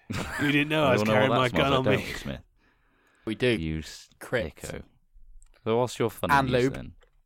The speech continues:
Speaker 2: Oh,
Speaker 1: What's that?
Speaker 2: God.
Speaker 1: What are you doing now?
Speaker 3: What?
Speaker 2: What's your funny news?
Speaker 3: Uh, well, I've got a couple. I'm thinking I'm gonna do boy four bids to buy real train. A four-year-old boy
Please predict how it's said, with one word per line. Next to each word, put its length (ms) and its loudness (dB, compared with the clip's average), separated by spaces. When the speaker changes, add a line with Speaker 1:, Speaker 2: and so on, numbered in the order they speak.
Speaker 2:
Oh, 180 -2
Speaker 1:
What's 140 -6
that? 320 2
Speaker 2:
God. 100 -6
Speaker 1:
What 120 -4
are 40 -4
you 60 -8
doing 200 -8
now? 300 -10
Speaker 3:
What? 260 -8
Speaker 2:
What's 200 -4
your 80 -4
funny 240 0
news? 580 -2
Speaker 3:
Uh, 760 0
well, 100 -8
I've 80 -6
got 60 -6
a 40 -12
couple. 420 -14
I'm 240 -8
thinking 540 -8
I'm 100 -10
gonna 160 -10
do 440 -6
boy 440 -2
four 400 -2
bids 280 -4
to 80 -6
buy 240 4
real 260 4
train. 460 -2
A 40 -10
four-year-old 540 -2
boy 400 4